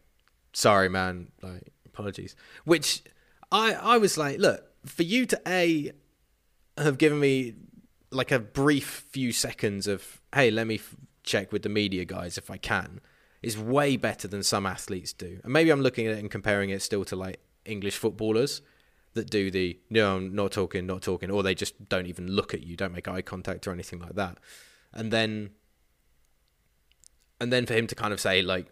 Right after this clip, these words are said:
"Oh, I'm sorry, I'd chat, but they're saying I can't." You know,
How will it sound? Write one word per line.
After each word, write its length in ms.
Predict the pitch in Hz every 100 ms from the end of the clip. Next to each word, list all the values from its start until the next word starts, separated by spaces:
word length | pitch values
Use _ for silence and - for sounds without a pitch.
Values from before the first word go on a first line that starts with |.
| _ -
"Oh, 200 | 110 -
I'm 160 | 107 101
sorry, 460 | 110 101 98 95 - - _ _ _ -
I'd 220 | 98 95
chat, 320 | - 101 87 - _ _
but 300 | 101 95 _ _ - - -
they're 140 | 92
saying 320 | - 107 92 85
I 60 |
can't." 420 | - 101 85 82 - _ _ _ _ _ _ _ _ _ _ -
You 140 | 151
know, 260 | 104 104